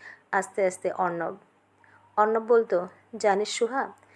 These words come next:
শিল্পী মানুষেরা প্রেম ভালো জানে, কিন্তু সংসারে তারা বড্ড কাঁচা।" সুহা ভেবেছিল কদিন দূরে থাকলে অর্ণব হয়তো একটু পরিবর্তন হবে,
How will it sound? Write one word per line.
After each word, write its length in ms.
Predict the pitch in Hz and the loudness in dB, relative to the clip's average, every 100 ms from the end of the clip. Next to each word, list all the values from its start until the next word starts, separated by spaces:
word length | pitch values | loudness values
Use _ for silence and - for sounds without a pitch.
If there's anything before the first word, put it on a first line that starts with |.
| _ - | _ -16
শিল্পী 380 | - 254 240 277 | -4 -2 0 2
মানুষেরা 440 | 254 262 269 262 | 2 2 0 -2
প্রেম 380 | 262 220 214 226 | 0 2 4 2
ভালো 260 | 208 196 | 2 0
জানে, 360 | 180 165 170 185 - _ _ | 2 -2 -4 -8 -14 _ _
কিন্তু 280 | 269 262 277 | -4 -2 -4
সংসারে 600 | - 202 190 - 233 254 | 0 0 0 -2 -2 -2
তারা 200 | 247 240 | 0 0
বড্ড 400 | 196 175 180 226 | 0 -2 -2 -6
কাঁচা।" 440 | 226 165 - - - _ _ _ - _ | -4 -6 -4 -8 -10 _ _ _ -20 _
সুহা 280 | - 254 254 | 0 2 4
ভেবেছিল 560 | 254 254 247 254 220 196 - - | 4 2 0 2 2 0 -6 0
কদিন 340 | 202 202 226 | 2 4 2
দূরে 220 | 208 202 | 2 0
থাকলে 360 | 196 214 247 294 220 | 0 -2 0 0 2
অর্ণব 260 | 196 202 | 2 2
হয়তো 320 | 220 254 254 | 0 0 -2
একটু 180 | 269 277 | -6 -4
পরিবর্তন 580 | 254 220 208 196 190 180 | 2 2 4 0 -2 -4
হবে, 320 | 190 175 180 | -4 -4 -6